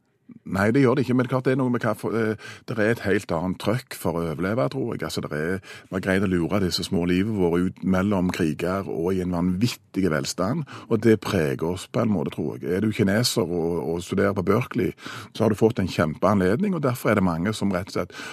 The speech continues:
tar med seg, eh, tekokene sine, så sitter de på lesesalen lenge hele veien. For at det er nødvendig for å overleve og vinne fram i den konkurransen. Vi er preget av at vi har det godt, og at det er på en måte rom for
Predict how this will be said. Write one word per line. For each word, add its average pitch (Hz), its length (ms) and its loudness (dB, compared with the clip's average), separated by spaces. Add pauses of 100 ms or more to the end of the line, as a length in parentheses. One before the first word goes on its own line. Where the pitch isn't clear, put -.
(120)
tar 92 240 4
med 107 160 2
seg, 92 320 0
eh, 90 240 4
tekokene 113 600 4
sine, 85 160 0
så 87 80 -4
sitter 95 320 2
de 80 80 -2
på 76 80 0
lesesalen 85 480 -4
lenge 76 180 -6
hele 65 220 -4
veien. 64 240 -4 (400)
For 101 240 2
at 85 160 -4
det 101 160 8
er 90 320 2
nødvendig 120 800 6
for 92 160 0
å 87 140 2
overleve 98 360 -2
og 92 160 -2
vinne 95 220 2
fram 87 320 -2
i - 20 -2
den 82 140 -2
konkurransen. 76 640 -6 (540)
Vi - 160 2
er 139 160 6
preget 98 320 6
av 98 320 2
at 95 160 -4
vi 90 80 0
har 87 140 -6
det 95 80 0
godt, - 420 -2
og 98 140 0
at 98 180 -10
det 95 80 2
er 90 80 0
på 98 60 -4
en - 80 4
måte 90 100 2
rom 95 480 4
for - 160 -2